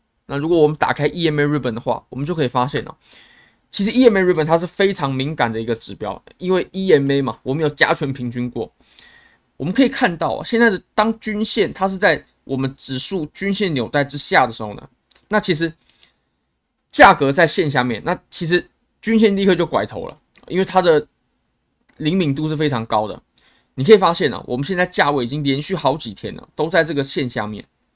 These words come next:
都在均线下面。那只要我们继续维持这个情况呢，其实我们一定会转变成空头趋势的啊，也就是转变成空头排列啊。长期的均线在上，短期的均线在下，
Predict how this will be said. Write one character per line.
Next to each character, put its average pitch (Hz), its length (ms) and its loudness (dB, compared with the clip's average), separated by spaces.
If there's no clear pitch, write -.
都 170 120 -4
在 175 100 4
均 165 180 -10
线 156 160 -4
下 131 140 -2
面。 107 220 -8
那 170 80 -12
只 - 200 -12
要 226 120 6
我 180 100 2
们 135 140 -4
继 226 120 -8
续 226 140 -2
维 165 180 -2
持 151 120 -8
这 190 80 -2
个 165 60 -2
情 131 200 -8
况 139 200 -4
呢， 107 120 -14
其 - 140 -8
实 226 220 -4
我 147 140 0
们 139 240 0
一 196 80 -4
定 233 200 0
会 214 140 6
转 131 260 0
变 156 140 -4
成 139 100 -2
空 143 200 -6
头 127 160 -6
趋 123 200 -12
势 127 140 -12
的 - 100 -14
啊， - 160 -16
也 151 120 2
就 175 80 2
是 208 100 0
转 143 260 2
变 196 120 2
成 156 160 -2
空 170 160 -8
头 156 160 -4
排 117 200 -4
列 120 120 -8
啊。 - 80 -16
长 170 340 0
期 151 200 -4
的 135 180 2
均 180 280 -6
线 180 200 0
在 143 120 2
上， - 320 0
短 135 220 0
期 139 140 -4
的 135 40 0
均 156 220 -8
线 156 120 -6
在 135 120 0
下， - 260 -6